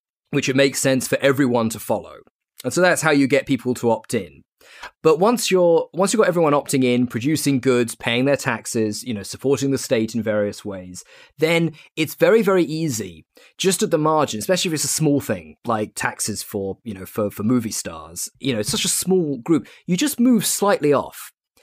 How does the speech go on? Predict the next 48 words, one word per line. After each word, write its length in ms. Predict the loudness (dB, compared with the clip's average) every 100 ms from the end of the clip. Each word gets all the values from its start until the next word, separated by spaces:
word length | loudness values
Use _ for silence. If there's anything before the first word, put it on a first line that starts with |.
| -20 -6
And 100 | -2
you 60 | 0
just 180 | 0
go 120 | 2 4
like, 280 | 4 0 -2
"Ah, 300 | 0 2 2
yeah, 340 | 2 0 0
actually, 760 | -4 -6 -2 0 2 2 0 -2 _ _
we 260 | -4 2 2
can 280 | 2 0 2
make 300 | 2 0 0
everyone 600 | 0 2 2 2 2 0
just 260 | 0 0 0
slightly 1120 | -2 -4 -2 0 0 0 0 2 2 2 -2 _ _
worse 360 | 0 2 2 0
off 440 | -4 -6 -14 -20 -20 _ _ _ _ _
in 80 | 0
a 60 | 2
way 220 | 4 4
that 100 | 4
will 100 | 0
be 180 | 2 0
imperceptible." 720 | 0 0 0 -2 -6 -10 -6
In 60 |
fact, 160 | -2 0
they 80 | 2
might 220 | 2 2
even 260 | 0 0 0
not 160 | 0
even 180 | 0 -2
think 220 | -2 -2
they 100 | 2
were 120 | 2
worse 320 | 2 0 0 -4
off 180 | -6
because 240 | -8 -10 -6
they're 80 | -6
kind 220 | -4 -4
of, 80 | -2
they 100 | -4
think 240 | -4 -6
it's 100 | -6
sort 140 | -6
of 140 | -6 -2
good 180 | -2 -2
that, 140 | -8 -8
you 100 | -12
know, 160 | -12